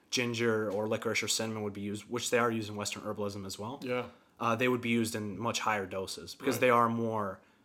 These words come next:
Speaker 1: like spice herbs. They're, your body can handle them well. They're not toxic herbs like aconite, which can kill you if you take too much of it.
Speaker 2: Yeah, one gram raw will kill you.
Speaker 1: That's
Speaker 2: So
Speaker 1: crazy.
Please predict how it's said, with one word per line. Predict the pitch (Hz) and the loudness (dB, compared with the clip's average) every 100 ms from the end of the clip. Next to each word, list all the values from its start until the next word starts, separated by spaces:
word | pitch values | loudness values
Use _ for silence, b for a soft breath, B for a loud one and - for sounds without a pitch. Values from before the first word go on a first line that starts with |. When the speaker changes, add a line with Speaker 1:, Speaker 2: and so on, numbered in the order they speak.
| b b - | b b -6
Speaker 1:
like | 101 | -2
spice | - 113 104 - | 0 2 2 0
herbs. | 90 78 87 | -4 -8 -6
They're, | 113 110 - - _ _ _ _ 107 | -4 -4 -6 -16 _ _ _ _ -8
your | 131 139 | -4 4
body | 143 143 | 6 6
can | - | 2
handle | 131 139 127 | 0 0 0
them | 127 | 0
well. | 120 95 | 0 -2
They're | 107 | 0
not | 123 123 - | 2 2 4
toxic | 117 117 107 107 | 2 2 -2 2
herbs | 113 101 | 2 2
like | 107 98 | -2 -2
aconite, | 113 123 110 107 101 | 2 2 2 -6 -6
which | 101 - | -4 -4
can | - 104 | -4 -10
kill | - 131 143 | 0 2 2
you | 113 | 0
if | 104 | -4
you | 107 | -6
take | - 101 | -6 -6
too | - 104 | -6 -4
much | 123 139 | -2 -2
of | 104 | -2
it. | 101 | 0
Speaker 2:
Yeah, | 143 | 0
one | 113 123 131 | 0 0 0
gram | 127 131 113 | 0 0 0
raw | 110 127 | -2 -4
will | - | -6
kill | - 127 | -10 -12
you. | 120 - - _ _ _ _ _ - | -12 -16 -20 _ _ _ _ _ -12
Speaker 1:
That's | - | -2
Speaker 2:
So | 143 127 | 0 2
Speaker 1:
crazy. | 107 | -2